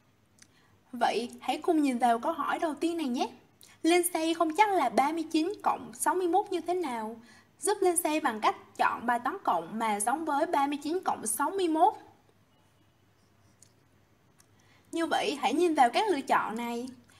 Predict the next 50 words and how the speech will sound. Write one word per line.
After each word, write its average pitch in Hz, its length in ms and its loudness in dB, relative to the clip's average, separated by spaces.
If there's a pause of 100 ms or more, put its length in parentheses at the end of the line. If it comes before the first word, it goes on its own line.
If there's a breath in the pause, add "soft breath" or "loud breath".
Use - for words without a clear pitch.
(380 soft breath)
Lựa 220 120 -4
chọn 226 200 -2
đầu 247 140 2
tiên 330 300 -2
này 269 160 2
mình 240 160 -2
có 254 140 4
ba 320 240 0
mươi, 320 380 -4 (220)
cộng - 320 -2
sáu 311 360 0
mươi, 320 360 -2 (140)
cộng 220 220 2 (160)
chín 349 140 0
mươi, 359 160 0
cộng 208 240 -4
mười. 214 380 -6 (160 loud breath)
Và 247 80 4
mình 233 260 0
khuyến 359 120 -2
khích 427 200 -6
các 453 180 -2
bạn 254 320 -2
nên 339 200 0
dừng 285 160 -2
đoạn 214 220 -4
video 320 260 0
này 254 260 -2
và 208 160 0
giải 202 240 -4
thử 196 180 -8
nó 277 180 -2
trước 403 260 0
khi 381 60 -2
mình 302 180 -2
làm 214 220 -2
nó. 208 260 -6 (1080 soft breath)
Như 349 120 2
vậy, 277 220 4
lựa 208 120 0
chọn - 200 -2
đầu 240 200 -2
tiên 320 180 0
này, 226 340 -2 (140)
chúng 330 160 -2
lấy 330 120 2
ba 339 160 2
mươi 330 220 -2
từ 285 100 -6
đâu? 269 300 -4